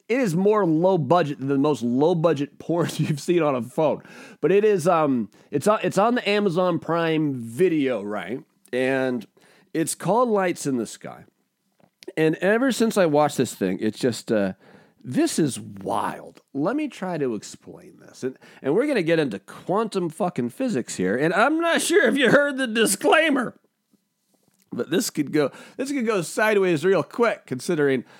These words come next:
that I can't enunciate or seemingly put a coherent sentence together. Other than that,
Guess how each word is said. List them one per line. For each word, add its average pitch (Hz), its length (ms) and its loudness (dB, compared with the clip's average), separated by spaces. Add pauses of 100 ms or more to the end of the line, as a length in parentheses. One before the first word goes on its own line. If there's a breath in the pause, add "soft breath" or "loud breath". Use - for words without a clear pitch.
(220 loud breath)
that 143 120 0
I 139 100 0
can't 175 260 -2
enunciate 156 680 2
or 160 220 2
seemingly 151 520 0
put 139 220 2
a 117 80 2
coherent 120 480 0
sentence - 340 -4
together. 98 400 -6 (280 loud breath)
Other 180 280 4
than 190 160 2
that, 247 420 0